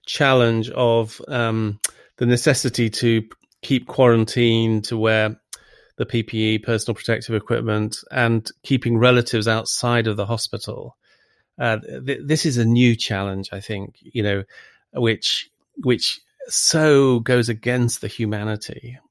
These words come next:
Um, you know, when it isn't possible to, to put an arm around, around someone, it isn't possible for the relatives to be there holding a hand, uh, at the, at this critical moment. Instead, we have this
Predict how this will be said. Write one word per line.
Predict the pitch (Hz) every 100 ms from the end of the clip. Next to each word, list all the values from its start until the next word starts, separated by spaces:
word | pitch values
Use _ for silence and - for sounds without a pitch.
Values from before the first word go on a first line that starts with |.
| _ _
Um, | 120 107 104 101
you | 113
know, | 107
when | 117
it | 117 113
isn't | 139 127 -
possible | - 127 - 110 104 95
to, | - 107 104 - -
to | - -
put | 113 113
an |
arm | 110 107 107 107
around, | 104 101 101 98 - _ - - - - -
around | 107 104
someone, | - 110 101 101
it | 104 -
isn't | 123 -
possible | - 127 - 110 104 98
for | -
the | 104 104
relatives | 110 113 107 113 104
to | -
be | 104
there | 104 104 101
holding | 113 107 104 101
a | 98
hand, | 107 107 101 98 98 - - - - - _
uh, | - 113 107
at | 107 107
the, | 110 104 -
at | 117
this | 120 -
critical | 120 107 107
moment. | 107 104 104 117
Instead, | 107 - - 127 120
we | 110
have | 95 107 104
this | 107 101